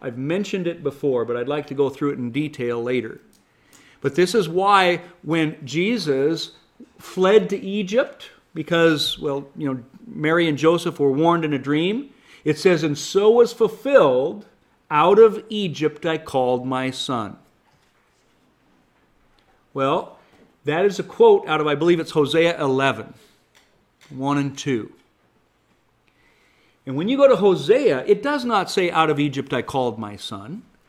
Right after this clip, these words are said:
It says, "And out of Egypt I called Israel." We're seeing a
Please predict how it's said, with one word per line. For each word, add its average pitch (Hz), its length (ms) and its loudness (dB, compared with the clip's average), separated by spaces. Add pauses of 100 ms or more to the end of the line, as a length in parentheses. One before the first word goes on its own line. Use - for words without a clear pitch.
(220)
It 151 140 -8
says, 175 300 2 (260)
"And 156 160 -4
out 170 160 0
of 151 100 -2
Egypt 175 420 -2
I 151 120 -4
called 151 320 -4
Israel." 160 420 -6 (2500)
We're 214 280 0
seeing 262 640 -2
a 175 300 -4